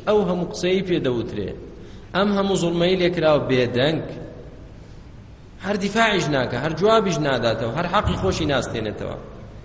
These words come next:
لای خەڵک ئەمە بێ عیزەتیە. ئەی لای خوا چییە؟ ئەمە بە عیزەتیە. و فعلەن لە واقعیشدا خوای گەورە نیشانی خەڵکی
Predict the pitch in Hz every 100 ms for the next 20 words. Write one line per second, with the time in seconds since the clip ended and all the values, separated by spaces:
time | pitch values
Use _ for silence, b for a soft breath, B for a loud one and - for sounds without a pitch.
0 | B B B - 156 180 175 185 175 139
1 | 156 160 147 - 120 117 123 - 123 98
2 | - 151 160 156 - 143 110 110 107 113
3 | - - - - - - - - - -
4 | - - - - - - - 123 143 117
5 | 104 101 - 95 - 107 - - - -
6 | - - - - - B B 139 147 214
7 | 170 160 151 143 143 143 143 180 151 131
8 | 127 117 - 160 165 151 135 135 147 185
9 | 180 - - - - - - - - -
10 | - - - - 131 127 156 147 135 123
11 | 143 135 131